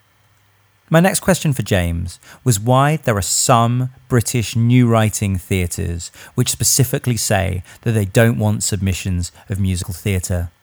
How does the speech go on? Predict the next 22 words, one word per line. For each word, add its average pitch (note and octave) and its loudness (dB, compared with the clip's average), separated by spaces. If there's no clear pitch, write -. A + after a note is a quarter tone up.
The C#3 -8
fact C3 0
that C#3+ -2
venues A2 0
with G2 -2
broadly A#2+ 0
open A#2+ 2
submissions G#2 -2
policies F#2 -4
have G2+ -4
said G#2+ 0
no C3 4
to A#2+ -2
musical G#2 -2
theatre G#2+ -4
makes C#3+ 2
it A2+ -4
seem E3 0
to D3+ -2
me C3 2
that C#3+ -4
they B2+ 2